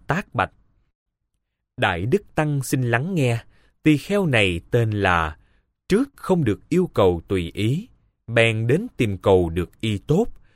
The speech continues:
phạm xả đọa, nay xả cho tăng. Nay Tăng trả lại y cho tỳ kheo có tên này. Các trưởng lão nào chấp thuận Tăng trả y lại cho tỳ kheo này thì im lặng. Vị nào không đồng ý, xin nói.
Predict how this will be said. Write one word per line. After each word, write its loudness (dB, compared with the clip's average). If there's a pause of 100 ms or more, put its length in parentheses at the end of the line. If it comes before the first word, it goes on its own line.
(120)
phạm -2
xả -4
đọa, -2 (280)
nay 0
xả -2
cho -2
tăng. -6 (420)
Nay -2
Tăng -4
trả -4
lại -2
y -2
cho 0
tỳ -2
kheo -2
có -2
tên 0
này. -2 (420)
Các -2
trưởng -2
lão 0
nào 0 (100)
chấp -4
thuận -4
Tăng -6
trả -4
y -2
lại -4
cho -4
tỳ -2
kheo -4
này -2
thì -10
im -4
lặng. -6 (420)
Vị -4
nào -2
không -2
đồng -2
ý, -4 (200)
xin -4
nói. -4